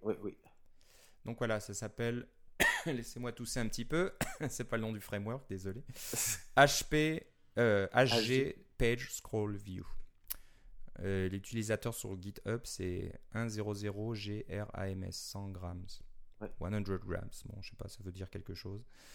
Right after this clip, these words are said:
Speaker 2: Je suis pas sûr.
Speaker 1: Ah,
Speaker 2: Euh,
Speaker 1: c'est peut-être ça que ça veut dire A G, hundred grams.
Speaker 2: Ah ouais, ça doit, ça doit être quelque chose comme ça. Bien, bien vu. Le nom de la compagnie, j'imagine. Euh, si, bah, si c'est vous, hein, qui avez fait ça puis que vous nous écoutez, ben,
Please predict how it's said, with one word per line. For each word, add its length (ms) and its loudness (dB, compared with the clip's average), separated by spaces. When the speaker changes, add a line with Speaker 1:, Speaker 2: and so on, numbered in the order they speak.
Speaker 2:
Je 100 2
suis 180 0
pas 160 10
sûr. 420 4
Speaker 1:
Ah, 60 4
Speaker 2:
Euh, 240 12
Speaker 1:
c'est 160 12
peut-être 160 10
ça 100 10
que 100 6
ça 240 8
veut 120 -2
dire 160 4
A 140 6
G, 300 2
hundred 300 2
grams. 200 -2
Speaker 2:
Ah 460 0
ouais, 240 -2
ça 200 -10
doit, 300 -4
ça 160 -6
doit 140 -2
être 100 -10
quelque 240 -6
chose 220 -8
comme 160 -6
ça. 160 -6
Bien, 340 -6
bien 300 4
vu. 320 -4
Le 140 0
nom 140 4
de 40 4
la 80 8
compagnie, 520 2
j'imagine. 480 -2
Euh, 120 -4
si, 640 -4
bah, 100 2
si 160 -2
c'est 160 0
vous, 260 -2
hein, 80 -2
qui 160 -4
avez 160 0
fait 160 -4
ça 200 -4
puis 140 -8
que 60 -10
vous 80 -4
nous 200 -2
écoutez, 340 -8
ben, 200 -6